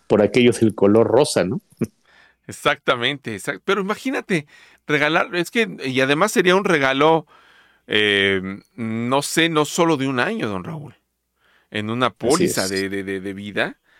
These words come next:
Speaker 2: no sería el regalo solamente de un año. O sea, te estoy regalando algo que yo te voy a cubrir, no sé, durante cierto tiempo y que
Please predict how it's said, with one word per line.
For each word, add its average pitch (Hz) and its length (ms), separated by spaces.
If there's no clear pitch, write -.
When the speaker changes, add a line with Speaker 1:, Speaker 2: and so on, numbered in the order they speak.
Speaker 2:
no 135 120
sería 165 340
el 226 40
regalo 135 420
solamente 101 500
de 90 60
un 92 180
año. 143 400
O - 40
sea, 110 120
te - 80
estoy 143 200
regalando 156 800
algo 147 300
que 131 140
yo 139 180
te 165 140
voy 156 240
a 175 60
cubrir, 123 680
no 135 140
sé, 151 400
durante 104 380
cierto 135 400
tiempo 151 520
y 156 200
que 175 360